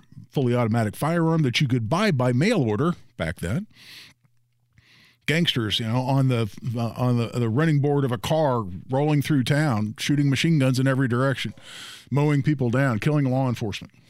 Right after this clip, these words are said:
So, wow, we need to regulate those machine guns. They did not ban them. They included them along with short-barreled rifles, short-barreled shotguns, suppressor silencers. We're gonna include those as well. So they said, "We're gonna tax them.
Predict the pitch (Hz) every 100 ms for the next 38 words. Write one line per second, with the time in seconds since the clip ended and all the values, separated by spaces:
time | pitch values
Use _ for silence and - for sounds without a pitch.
0 | - _ _ - - - _ - - 101
1 | 185 165 139 147 123 131 131 127 120 123
2 | 139 - 208 220 104 - 156 156 233 170
3 | 127 110 143 226 214 104 87 101 139 -
4 | _ - - _ - 147 131 170 151 117
5 | 104 131 139 117 123 107 - 117 107 120
6 | 101 98 98 107 107 - - - 104 110
7 | 104 117 95 98 117 113 120 - 104 -
8 | 107 - 104 104 104 104 120 - _ -
9 | - - - - - 120 127 123 120 135
10 | 113 117 113 120 117 208 156 175 156 180
11 | 170 170 160 139 - 196 202 - - 85
12 | 65